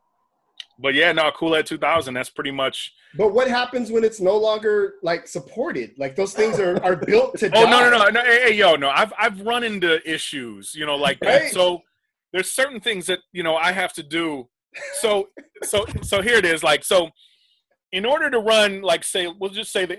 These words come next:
Speaker 1: machine M K two, you gotta have a certain,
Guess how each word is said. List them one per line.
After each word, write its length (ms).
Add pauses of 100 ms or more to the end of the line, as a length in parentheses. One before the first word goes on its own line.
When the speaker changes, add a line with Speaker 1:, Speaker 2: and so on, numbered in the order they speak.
Speaker 1:
machine 400
M 100
K 220
two, 240
you 160
gotta 200
have 280
a 40
certain, 640